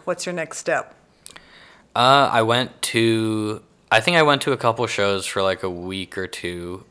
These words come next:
Speaker 2: before I went to my first open mic.
Speaker 1: Hmm.
Speaker 2: And then I did an open mic at Volstead.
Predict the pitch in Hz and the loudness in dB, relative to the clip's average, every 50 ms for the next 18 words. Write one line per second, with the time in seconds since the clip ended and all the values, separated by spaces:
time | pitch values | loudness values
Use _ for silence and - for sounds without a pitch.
0 | _ _ - 95 - - - 101 98 98 98 95 95 92 90 90 - 101 92 - | _ _ -10 -10 -10 -6 -4 -2 0 0 0 0 0 -2 -4 -6 -8 -10 -10 -8
1 | - - 95 90 87 - 92 90 90 - - 90 92 - - 90 - - - - | -10 -8 -8 -8 -8 -8 -8 -8 -6 -6 -6 -6 -6 -8 -10 -12 -12 -12 -12 -12
2 | - 180 185 - - - - - - - - - _ - 107 104 104 104 104 104 | -14 -16 -18 -20 -20 -20 -20 -20 -20 -20 -20 -20 _ -12 -8 -6 -2 -2 -2 -2
3 | 101 101 98 101 101 101 101 98 - _ _ _ _ _ - - - - 107 110 | -2 -4 -6 -8 -8 -10 -12 -14 -18 _ _ _ _ _ -20 -20 -8 -4 -2 0
4 | 107 107 110 107 92 101 113 110 - 123 113 110 107 107 104 101 95 - - - | 0 -2 -2 -4 -4 -2 -2 -2 -2 -4 -4 -2 0 0 -2 -2 -4 -8 -4 0
5 | 101 95 92 - 92 98 98 98 104 107 107 107 101 - - - 98 90 92 92 | 0 0 0 -2 -6 -12 -6 -2 0 0 0 -2 -4 -6 -6 -6 -6 -6 -6 -8
6 | 95 92 95 | -10 -10 -12